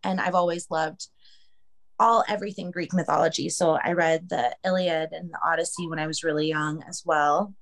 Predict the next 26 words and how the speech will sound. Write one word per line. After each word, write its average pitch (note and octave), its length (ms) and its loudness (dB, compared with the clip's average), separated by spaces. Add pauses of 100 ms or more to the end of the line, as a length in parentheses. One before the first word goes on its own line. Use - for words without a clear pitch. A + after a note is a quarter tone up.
And, E3+ 320 0 (120)
um, F#3+ 200 0
Homer F#3+ 340 4
always D#3+ 400 4
referred E3 400 -4
to - 100 -10
Sappho D3+ 640 2
as - 220 -6 (440)
a D#3+ 120 2
living D#3 340 -2
muse. D#3 520 -6 (720)
And F3 420 0 (200)
I F3 320 2
just F#3+ 200 -4
thought F#3 200 4
that - 120 0
was F#3+ 160 -4
so E3+ 320 0
cool. F3 180 -4
Like, C3+ 220 -4 (100)
what G3 260 0
woman F#3 400 2
wouldn't F3 320 -4
want E3 280 -6
<laughs> - 40 -20
to F4 280 -2